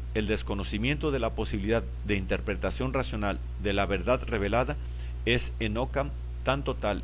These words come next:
y decidido que señala la etapa final de la escolástica. El problema escolástico, después de Occam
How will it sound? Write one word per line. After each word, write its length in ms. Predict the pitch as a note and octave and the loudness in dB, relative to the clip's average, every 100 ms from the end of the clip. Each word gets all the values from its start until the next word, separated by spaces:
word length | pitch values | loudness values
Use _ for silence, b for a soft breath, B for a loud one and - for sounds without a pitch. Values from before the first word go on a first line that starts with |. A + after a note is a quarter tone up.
| - | -2
y 100 | G#2 | -2
decidido 540 | G2+ - G#2 A#2+ D3 - B B - | 0 0 -2 -2 -4 -4 B B -2
que 100 | G2+ | 0
señala 420 | G2 G2+ A#2 B2+ A2+ | 0 2 2 4 4
la 60 | |
etapa 320 | G2 A#2+ A#2 | 2 2 0
final 340 | G#2+ A2 A2+ C3 | -2 0 0 0
de 80 | A#2 | 0
la 60 | |
escolástica. 640 | F#2+ - F#2+ G2 - - - - B B B B - | -2 0 0 0 -2 -6 -6 -6 B B B B -2
El 140 | F#2 | -2
problema 340 | - F#2 A#2+ C#3+ | 0 0 2 0
escolástico, 680 | - B2+ A#2 - G2 D#2+ - - | 2 2 2 2 -2 -4 -6 -4
después 360 | G2+ - A#2+ A2 | -2 2 2 4
de 100 | A2 | 4
Occam 340 | B2 A#2+ C#3 | 4 2 -2